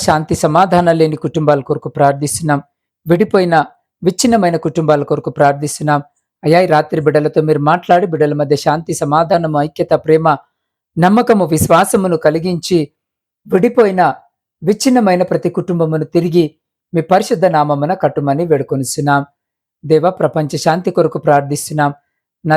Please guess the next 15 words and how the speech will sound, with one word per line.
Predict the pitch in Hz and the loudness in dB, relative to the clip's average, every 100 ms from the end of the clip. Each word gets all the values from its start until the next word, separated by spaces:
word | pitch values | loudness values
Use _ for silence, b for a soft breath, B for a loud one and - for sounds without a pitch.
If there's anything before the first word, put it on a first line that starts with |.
| 151 | 0
తండ్రి, | 170 196 | 0 0
ఎక్కడైతే | 175 165 165 165 180 156 _ _ _ _ | 0 0 0 2 0 0 _ _ _ _
యుద్ధ | 160 165 165 175 | -4 0 2 4
వాతావరణం | 165 180 190 180 170 165 151 | 2 2 2 2 0 -2 0
నెలకొని | 156 156 165 160 | 0 0 -2 -2
ఉందో | 156 202 | 0 2
అచ్చోట | 170 - 170 170 160 | 2 -2 -4 -2 0
మీరుండి | 160 160 175 233 _ _ _ _ - | 0 2 0 -2 _ _ _ _ -4
బిడ్డల | 151 165 165 160 | 0 2 2 0
మధ్య, | 151 196 - _ _ _ - | 0 -2 -2 _ _ _ -2
దేశాల | 170 208 208 180 165 | 0 2 2 2 0
మధ్య, | 156 160 147 - _ _ _ - | 0 4 2 0 _ _ _ -6
నాయకుల | 156 170 247 247 208 175 | 0 2 4 2 2 2
మధ్య | 156 151 156 - _ _ _ - | 2 4 2 0 _ _ _ -4
శాంతి | 185 185 233 - | 0 0 0 -2